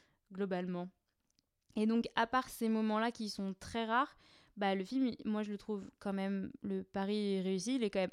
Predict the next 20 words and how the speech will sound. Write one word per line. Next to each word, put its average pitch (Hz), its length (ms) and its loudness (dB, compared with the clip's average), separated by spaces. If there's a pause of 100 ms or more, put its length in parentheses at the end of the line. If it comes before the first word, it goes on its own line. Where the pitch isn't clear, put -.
(120)
assez 226 420 4
anxiogène. 233 760 4
Il 202 100 -2
y 202 60 2
a 180 260 2
un 190 140 0
climat 214 360 0
de 202 280 -2
tension 214 480 -2
et 214 100 0
de 196 160 -2
chaos 202 400 2
qui - 180 -6
règne, 226 320 2
ça, 196 240 -2
c'est 180 200 -10
sûr 214 240 -6
que - 60 -14
c'est 202 140 -4
réussi. 196 500 0